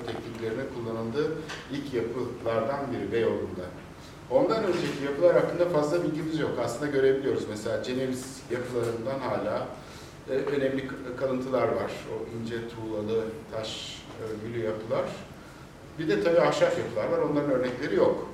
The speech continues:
Asıl büyük dokuyu oluşturan Beyoğlu'nda aslında hakim olan, yani modernleşme öncesi hakim olan doku ahşap. Ama bu bildiğimiz, yani şimdi modernleşmenin malzemelerinden biri tuğla, standart üretilmiş tuğla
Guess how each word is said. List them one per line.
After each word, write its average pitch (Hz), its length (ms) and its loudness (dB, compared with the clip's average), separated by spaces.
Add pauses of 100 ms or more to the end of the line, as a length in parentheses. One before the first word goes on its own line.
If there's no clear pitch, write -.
Asıl 143 260 -6
büyük 127 220 -4
dokuyu 110 360 -4
oluşturan 107 400 -6 (520)
Beyoğlu'nda 135 420 2
aslında 143 400 -2 (200)
hakim 127 320 2
olan, 110 280 2 (260)
yani 104 260 -4
modernleşme 131 540 0
öncesi 120 300 -2
hakim 131 400 0
olan 104 320 0
doku 139 340 -2 (480)
ahşap. 147 340 2 (480)
Ama 165 100 4
bu 147 240 2
bildiğimiz, 156 580 2 (880)
yani 113 120 -2 (160)
şimdi 123 240 -4
modernleşmenin 156 720 4 (260)
malzemelerinden 139 760 2
biri 147 100 -2 (140)
tuğla, 151 280 0 (480)
standart 123 500 2
üretilmiş 110 340 -6 (100)
tuğla 117 240 -2